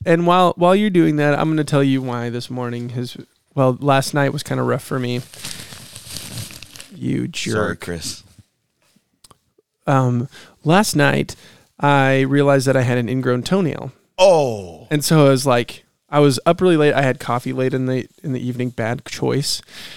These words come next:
Speaker 1: And so I was up really late, and I was like, "You know what? I'm just gonna fix this right now." And
Speaker 2: Really?
Speaker 1: so I used several different utensils in my nail trimming kit to trim my toenail back. And about four twenty this morning,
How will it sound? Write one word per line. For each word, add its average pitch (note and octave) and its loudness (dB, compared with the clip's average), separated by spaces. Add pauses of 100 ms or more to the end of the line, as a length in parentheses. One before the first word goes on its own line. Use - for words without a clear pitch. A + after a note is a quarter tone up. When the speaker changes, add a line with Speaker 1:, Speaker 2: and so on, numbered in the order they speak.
(200)
Speaker 1:
And C3+ 4
so C#3+ 2
I C3+ 6
was C3+ 2
up E3 0
really F#3 6
late, D3+ 2
and D3+ 0
I D3 4
was C#3 2
like, C#3 0
"You F3+ -2
know G3+ 2
what? G3+ 4
I'm G#3 0
just G#3+ -2
gonna E3 0
fix - -8
this - -6
right A#2+ -6
now." A2+ -8 (1080)
And D#3 2
Speaker 2:
Really? D3 0
Speaker 1:
so C#3 4
I C3+ 2
used C#3+ 0
several C#3+ -2
different D#3+ -2
utensils D3+ -4
in C#3+ -2
my C3+ -2
nail D3+ -2
trimming A#2+ -6
kit - -6 (180)
to A#2+ -2 (320)
trim C#3 -4
my C3+ -2
toenail C3 -2
back. C3 -4 (540)
And C3 0
about C3 2
four D3 0
twenty C#3 -2
this A#2+ -4
morning, A#2+ -4